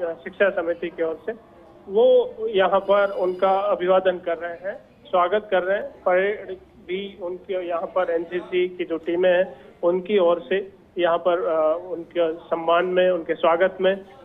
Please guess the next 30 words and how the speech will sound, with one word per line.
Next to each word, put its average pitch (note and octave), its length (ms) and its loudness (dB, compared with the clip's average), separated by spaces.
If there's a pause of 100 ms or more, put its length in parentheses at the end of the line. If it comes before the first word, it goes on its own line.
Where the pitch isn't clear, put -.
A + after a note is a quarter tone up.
(140)
यहाँ E3 120 -2
पर E3+ 120 -6
परेड D#3+ 300 -8
सलामी E3+ 320 -8
दी F3+ 140 -10
जाएगी G3 360 -6
और, G3+ 120 -6 (520)
अ, D#3+ 140 -4
बुके F3 340 0
देकर F#3 420 2 (280)
राजनाथ F3 360 4
सिंह F3 260 -2
का F3+ 260 4
स्वागत F3 720 0
यहाँ E3+ 180 2
पर F3 220 0
किया F3 300 -2
जा E3+ 160 0
रहा F3 120 2
है G#3 120 -4
शिक्षा - 540 -4
समिति, F3 580 0
अ, - 80 -4
भवानी D#3+ 580 2
निकेतन E3 400 0
शिक्षा E3+ 280 -2
समिति E3+ 400 -2
की F#3 120 -2
ओर F3 240 0
से। - 340 -6